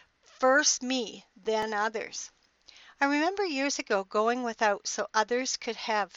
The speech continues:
silly, silly, but as women, I think this is, uh, common,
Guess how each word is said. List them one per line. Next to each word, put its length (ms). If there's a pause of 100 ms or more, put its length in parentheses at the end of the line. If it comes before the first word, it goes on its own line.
silly, 800
silly, 600 (300)
but 260 (880)
as 340
women, 440
I 160
think 300
this 260
is, 340
uh, 300
common, 600